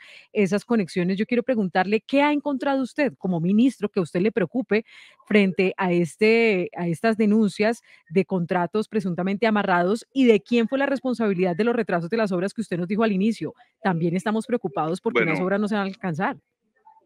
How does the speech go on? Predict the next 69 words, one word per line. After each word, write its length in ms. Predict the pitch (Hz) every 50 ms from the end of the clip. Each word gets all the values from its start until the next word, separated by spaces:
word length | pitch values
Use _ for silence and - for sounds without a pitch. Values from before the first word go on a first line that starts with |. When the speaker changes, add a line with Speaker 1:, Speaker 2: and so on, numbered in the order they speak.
| _ _ _ _ _ _ - _ _ _ _ - 392 -
Speaker 2:
Lo 200 | 131 127 120 -
primero 340 | - 131 123 135 143 160
es 80 | 185 -
que 80 | - 170
no 140 | 151 151
conozco 360 | 143 - 147 147 139 - - 143
las 160 | 139 139 113
denuncias 440 | 104 98 101 101 98 - 117 120 123
de 80 | 127
Alejandro, 400 | 110 95 90 98 101 98 117 131 143 143 _ _ -
las 140 | 101 98 -
escuché 360 | - _ - 101 - - 104
hoy 320 | 101 113 131 151 165 156 135 107
y 40 |
estuve 220 | 95 - - 107 107
también 260 | - 135 120 190 165
Speaker 1:
¿De 60 | 233 226
Speaker 2:
dando 120 | 208 196 190
Speaker 1:
verdad, 140 | 190 196 202
ministro? 460 | 220 233 233 254 262 240 - 240 320 370
Speaker 2:
declaraciones 220 | 427 - - - - 294 294 196
aquí 40 | 202
Speaker 1:
Uy, 80 | 247
Speaker 2:
en 60 | 240 -
Speaker 1:
pero 120 | 220 190
Speaker 2:
la 40 | 180
Speaker 1:
es 80 | 165
que 80 | 190 208
en 60 | 214 240
la 80 | 254
Speaker 2:
W 0 |
el 40 | 247
fin 180 | - 220 196 196
de 60 | 190
Speaker 1:
zona 140 | 202 220 226
Speaker 2:
semana 200 | 214 190 - - -
con 140 | - - 98
María 180 | 90 87 85 87
Camila 360 | - 90 87 90 92 95 113 120
Díaz, 320 | 107 92 95 123 - _ _ -
Speaker 1:
Claro, 320 | 208 226 220 214 214 202
ministro, 360 | 208 208 202 196 - - 196
pero 140 | 196 185 196
Speaker 2:
eh, 40 | 190
Speaker 1:
la 140 | 196 196 185
Speaker 2:
que 60 | 185
Speaker 1:
verdad 220 | 185 165 180 185
Speaker 2:
a-, 40 | 196
Speaker 1:
es 100 | 220 -
que 140 | 220 294 294 294
Speaker 2:
a-, 20 | - -
Speaker 1:
no 100 | 247 247
Speaker 2:
algo 40 | 247
Speaker 1:
haber 220 | 247 247 254 240
Speaker 2:
se 60 | 208
me 60 | 208 262
Speaker 1:
sabido 240 | 262 262 254 254
de 60 | 262 254
esas 140 | 247 254
Speaker 2:
aló, 80 | 254 214
Speaker 1:
denuncias 640 | 233 214 196 190 190 202 185 - 277 320 415 415 - _ _ - -
Speaker 2:
aló, 140 | 240 220 208
Speaker 1:
es 60 | - 220
Speaker 2:
aló. 80 | 175
Speaker 1:
grave 320 | 185 226 220 214 220 240 -
porque 240 | - 262 240 -
en 80 | 247 240
la 100 | 208 180
zona 460 | 165 - 202 190 190 214 240 277 254